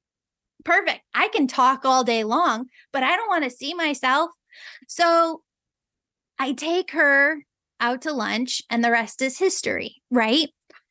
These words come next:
The vision clarifies. And, you know, going back and writing this book proposal over the summer, um,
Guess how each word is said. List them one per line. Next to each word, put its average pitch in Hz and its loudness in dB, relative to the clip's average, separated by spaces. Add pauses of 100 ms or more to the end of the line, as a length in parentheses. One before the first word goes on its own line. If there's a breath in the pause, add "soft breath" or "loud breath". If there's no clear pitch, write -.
(460)
The 277 2
vision 254 2 (220)
clarifies. 240 -2 (320)
And, 302 2 (400)
you 311 4
know, 311 4 (120)
going 320 4
back 294 0
and 269 4
writing 254 0
this 220 -2
book 349 -4
proposal 220 0
over 214 2
the 208 0
summer, 262 2 (420 loud breath)
um, 233 2